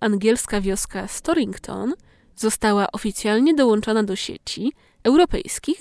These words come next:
wiosek bocianich. Można? Można. Skuteczny przykład powrotu pewnego gatunku do środowiska przyrodniczego mamy również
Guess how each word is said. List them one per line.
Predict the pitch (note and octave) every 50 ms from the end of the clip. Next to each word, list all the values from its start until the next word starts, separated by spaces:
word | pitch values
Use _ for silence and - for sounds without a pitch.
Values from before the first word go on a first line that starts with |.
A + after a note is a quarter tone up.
| D4
wiosek | A3 G3+ - - - - - - G3 F#3+
bocianich. | F#3+ G#3+ G#3+ - - A#3+ G3+ - - - - - - - _ _ _ _ _ _ _ _ _ _ _
Można? | G#3 G#3 G3 F3 - G#3 F#3 G#3 A3+ D4 G#4 - - _ _ _ _ _
Można. | G#3+ G#3 A3+ C4 B3+ - - - - - - - _ _ _ _ _ _ _ - - _ _ _ _ _ _ _ _ _
Skuteczny | - - - - A#3+ - - - - - C4
przykład | B3 - - B3+ - - A3 G#3 G3 - - -
powrotu | - - A3 G#3 G#3+ C#4 E4+ D4+ - _ - G3+ G3 F#3+ G3 -
pewnego | - A3+ G3+ G#3 G#3+ G#3 G3+ G#3+
gatunku | G3 G3+ G3+ - G#3+ G#3 G3+ - - - G#3 F#3+
do | F3+ F#3+ F#3+ F#3 F#3
środowiska | - - - - G#3 F#3+ G3+ G3 A3 - - - G#3+
przyrodniczego | - - - A#3+ G#3+ G3+ F#3+ G3+ G3 F#3+ - - - - B3 - F#3 - - D4+ - _ _ _ _ _ _ _
mamy | G#3+ A#3 C4 D#4 F4+ F4
również | D#4 B3+ - A#3 A3 G#3+ G#3+ -